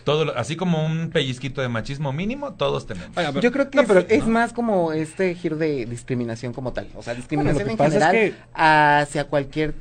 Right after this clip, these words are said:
Speaker 3: persona o cualquier cosa.
Speaker 2: Pero es que cómo no la vamos a tener si, eh, desde niños, este, alguien en la familia, la sociedad nos dijo que lo que sentíamos era nada correcto, era inmoral. Pues obviamente no recibo ningún estímulo positivo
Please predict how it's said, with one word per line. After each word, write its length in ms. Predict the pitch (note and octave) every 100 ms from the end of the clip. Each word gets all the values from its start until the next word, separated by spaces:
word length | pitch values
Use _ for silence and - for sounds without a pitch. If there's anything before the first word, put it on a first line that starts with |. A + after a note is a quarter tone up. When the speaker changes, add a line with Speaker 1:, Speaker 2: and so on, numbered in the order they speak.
| - -
Speaker 3:
persona 460 | - E3 E3 D3 D3
o 60 |
cualquier 260 | C#3+ B2+ B2+
cosa. 140 | - - -
Speaker 2:
Pero 80 | -
es 60 | D3
que 60 | -
cómo 160 | F#3+
no 80 | G3
la 120 | G3
vamos 260 | G3 G3 F#3
a 80 | G3+
tener 400 | G#3+ A3+ G3+ - - -
si, 420 | - - D3 D#3 E3+
eh, 160 | C#3 C3
desde 320 | C3 A#2+ C3
niños, 420 | D#3 E3 D#3+ D3+
este, 320 | C3 A#2+ -
alguien 480 | - D3+ C#3+ D#3 D#3+ G#2+
en 80 |
la 80 | C3+
familia, 400 | B2 C3+ D#3+ D#3+
la 100 | C#3
sociedad 300 | B2 B2 C3+
nos 100 | D3
dijo 220 | B2+ C3+
que 180 | C3+ D3+ E3 -
lo 100 | B2+
que 100 | -
sentíamos 580 | - A#2 B2+ C3 F#3+ -
era 440 | C3+ B2+ A#2 G#2+ -
nada 220 | B2+ B2
correcto, 460 | A#2 C3+ G#3+ - A#2+
era 120 | B2+
inmoral. 420 | C3+ D#3 G#3+ D3 - - - -
Pues 140 | -
obviamente 680 | D3+ E3 C#3 B2 F3+ C3 G2+ - - -
no 140 | C#3
recibo 440 | D3+ D#3+ - D#3 D#3
ningún 260 | C#3+ D3
estímulo 460 | D#3 - D#3 D#3 D#3+
positivo 760 | E3+ E3 F3 G#3+ F#3+ G#3 G4+